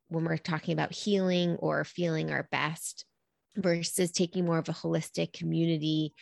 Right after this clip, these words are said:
approach to it. Can you talk to us a little bit more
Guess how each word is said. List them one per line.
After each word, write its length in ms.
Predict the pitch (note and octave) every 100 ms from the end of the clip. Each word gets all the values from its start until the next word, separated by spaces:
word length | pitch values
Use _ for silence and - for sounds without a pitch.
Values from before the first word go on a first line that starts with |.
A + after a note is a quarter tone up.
| - - - _
approach 500 | E3+ - - - -
to 80 | -
it. 140 | - - - - - C3 - - _ -
Can 180 | G#3+
you 120 | A3 A3
talk 300 | G#3+ A#3 -
to 120 | C#4+
us 140 | C#4+
a 40 | A#3
little 220 | G3+ F#3+
bit 200 | F3 F#3
more 420 | E3+ E3 E3+ F3+